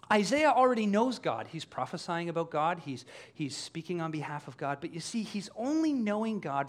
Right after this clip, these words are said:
really as a concept, not as a reality. What does it mean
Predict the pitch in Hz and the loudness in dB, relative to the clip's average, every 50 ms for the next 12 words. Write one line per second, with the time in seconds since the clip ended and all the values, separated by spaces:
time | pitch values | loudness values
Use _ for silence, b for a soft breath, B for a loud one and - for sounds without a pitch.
0 | 147 175 220 294 311 320 226 170 139 127 123 127 135 151 151 b b b b b | -4 -4 -2 0 0 2 0 0 -4 -4 -6 -6 -8 -8 -10 b b b b b
1 | b b b b b b b b b b b b - 175 160 170 - - - - | b b b b b b b b b b b b -6 -6 -6 -6 -4 -4 -4 -2
2 | - 240 240 233 226 220 - - 151 127 113 - - 147 156 165 165 165 165 151 | 2 2 2 2 2 -2 -2 -2 -4 -4 -4 -6 -6 -2 0 2 2 2 0 0
3 | 151 147 139 139 135 131 123 120 123 123 113 107 110 113 - - _ _ _ _ | -2 -4 -6 -4 -4 -4 -4 -4 -4 -6 -6 -8 -10 -14 -18 -20 _ _ _ _
4 | _ _ _ _ _ _ _ _ _ _ _ _ _ _ _ _ _ _ _ _ | _ _ _ _ _ _ _ _ _ _ _ _ _ _ _ _ _ _ _ _
5 | _ _ b b b b b b b b b b b b b b b b b _ | _ _ b b b b b b b b b b b b b b b b b _
6 | - - 247 311 302 294 247 208 226 220 226 233 226 214 202 180 170 170 | -4 0 0 2 2 0 0 2 4 4 6 6 4 4 2 2 0 -2